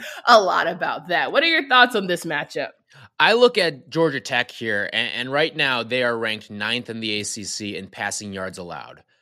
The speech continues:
Speaker 2: However, I think that's a very skewed number. I, I think they're
Speaker 1: Hmm.
Speaker 2: much worse than that. When you look
Speaker 1: Hmm.
Speaker 2: at their last three games, each of those games have, they've allowed at least two hundred ninety yards through the air and at least two touchdowns, including a four touchdown let up in one of those
Speaker 1: Mm-hmm.
Speaker 2: games.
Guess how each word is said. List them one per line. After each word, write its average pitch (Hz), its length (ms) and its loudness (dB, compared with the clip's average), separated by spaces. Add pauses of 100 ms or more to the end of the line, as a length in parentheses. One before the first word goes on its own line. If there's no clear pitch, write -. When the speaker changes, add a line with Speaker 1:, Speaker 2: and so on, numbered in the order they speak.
(120)
Speaker 2:
However, 165 360 4
I 151 60 2
think 151 180 -6
that's 139 180 -4
a 123 40 -10
very 117 280 -2
skewed 113 460 -8
number. 98 340 -8
I, 113 200 0
I 120 100 2
think 151 240 -6
they're 139 140 0
Speaker 1:
Hmm. 123 60 -8
Speaker 2:
much 123 220 -4
worse 104 380 -6
than 95 260 -12
that. 85 240 -12
When 101 200 -10
you 165 160 0
look 180 240 0
Speaker 1:
Hmm. 156 80 -6
Speaker 2:
at 135 180 0
their 127 180 0
last 117 400 -2
three 226 300 -6
games, 117 540 -4 (260)
each 233 220 -2
of 220 100 -2
those 190 220 0
games 143 340 -2
have, 127 380 -4 (140)
they've 135 140 -4
allowed 123 280 -2
at 104 80 -10
least 147 320 -6
two 165 160 -6
hundred 156 240 -6
ninety 143 260 -4
yards 131 340 -2
through 139 200 -8
the 117 200 -4
air 113 240 -2
and 117 140 -10
at 95 80 -12
least 113 300 -10
two 117 160 -10
touchdowns, 101 500 -8
including 127 340 -10
a 139 60 -8
four 135 320 -6
touchdown 92 640 -8 (260)
let 104 220 0
up 87 260 -10
in 110 140 -10
one 104 160 -4
of 98 80 -8
those 95 180 -8
Speaker 1:
Mm-hmm. 90 80 -10
Speaker 2:
games. 87 340 -8